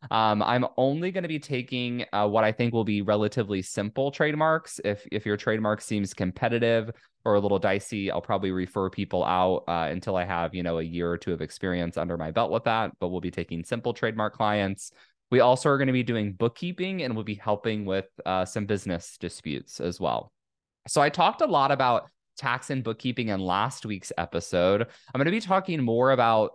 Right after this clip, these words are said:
um, some of the legal stuff that we're gonna be doing in next week's episode, because next week's episode is gonna be all about client horror stories.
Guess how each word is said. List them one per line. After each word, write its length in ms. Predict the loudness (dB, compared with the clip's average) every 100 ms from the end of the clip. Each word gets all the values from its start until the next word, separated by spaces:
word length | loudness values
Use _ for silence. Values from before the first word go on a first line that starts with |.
| 0
um, 380 | 0 0 -4
some 160 | -6 -6
of 40 |
the 60 | -6
legal 380 | -4 -2 -2 -2
stuff 260 | 0 -2
that 80 | 0
we're 80 | -2
gonna 140 | -2
be 100 | -2
doing 160 | -2 -2
in 180 | -2 0
next 300 | -2 -4 -6
week's 180 | -4 -2
episode, 600 | -2 0 2 2 2 -2 -10 _
because 260 | 0 0 2
next 320 | 0 0 -2
week's 240 | -6 -4
episode 460 | -2 -2 -2 0 0
is 80 | 0
gonna 160 | -4
be 140 | -4 0
all 220 | 2 2
about 260 | 4 2 0
client 340 | 0 0 -2
horror 340 | -2 -2 -2
stories. 640 | -4 -4 -4 -4 -6 -8